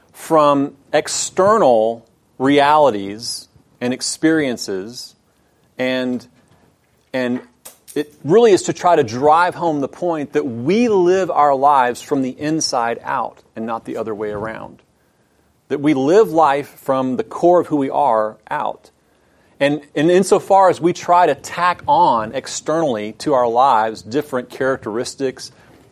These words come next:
different types of behavior, we try to sort of comport our behavior in some certain way for some certain setting or some certain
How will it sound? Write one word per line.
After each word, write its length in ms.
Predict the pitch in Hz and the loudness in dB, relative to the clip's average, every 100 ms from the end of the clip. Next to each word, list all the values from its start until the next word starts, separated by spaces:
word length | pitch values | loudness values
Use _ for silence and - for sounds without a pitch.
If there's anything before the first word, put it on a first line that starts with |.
| _ _ | _ _
different 420 | 104 151 - 147 - | -2 -2 0 -6 -8
types 440 | - 143 147 - | -2 0 0 -4
of 180 | 127 104 | -6 -4
behavior, 480 | 120 120 127 131 131 | -6 -4 -4 -4 -6
we 120 | 131 | -4
try 180 | - 143 | -2 -2
to 80 | |
sort 200 | 123 135 | -2 -4
of 160 | 117 98 - - - _ _ | -4 -6 -16 -20 -20 _ _
comport 480 | - 139 - 151 151 | -6 -6 2 2 4
our 140 | 131 | 2
behavior 600 | 123 113 123 131 123 131 | 2 -4 -4 -4 -4 -6
in 160 | - 117 | -6 -10
some 340 | - 135 131 | -6 -4 -4
certain 440 | 113 - 143 127 110 | -4 -2 -2 -2 -6
way 320 | 117 123 127 | -4 -4 -4
for 160 | - | -8
some 320 | 117 - 131 123 | -8 -6 -4 -6
certain 380 | - 131 127 | -4 -4 -4
setting 520 | 113 - 127 131 127 120 | -8 -2 -2 -2 -6 -6
or 140 | 107 | -8
some 280 | - 131 127 | -6 -6 -6
certain 460 | - 131 123 117 | -4 -4 -4 -8